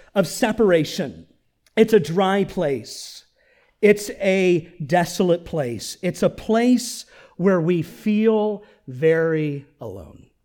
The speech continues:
How many of you can relate and say, "I've been there"? You know, one of the images of the wilderness and one of the things that's most striking about a wilderness and the people that are in the wilderness and people that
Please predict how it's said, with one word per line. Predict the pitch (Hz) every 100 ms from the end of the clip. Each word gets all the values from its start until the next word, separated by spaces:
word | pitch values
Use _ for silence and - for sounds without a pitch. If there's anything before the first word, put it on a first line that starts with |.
| _ _ _ _ _ _ _ _ _ _ _ _
How | - 156
many | 151 143
of |
you | 143 139 143 143 _ _ _
can | - 120
relate | 117 120 123
and | 110
say, | - 110
"I've | 107 101
been | 104 95
there"? | 78 71 _ _ _ _ _ _ _ _ _ _ _ _ _ -
You | 165
know, |
one | 180
of | 202
the | 170
images | 185 165 170
of | 160
the | 151
wilderness | 156 202 185 151 147
and | 151
one | 165
of | 156
the |
things | 180 175
that's | 156 143
most | 160 -
striking | 202 208 214 156 151 - - 151
about | 127 175 240
a | 180
wilderness | 160 151 151 165 -
and | - 160
the | 160
people | 220 202 175
that | 160
are | 151 151 -
in | 233 247
the | 165
wilderness | 156 151 156 175 -
and | 160 165
people | 196 175
that | 160 160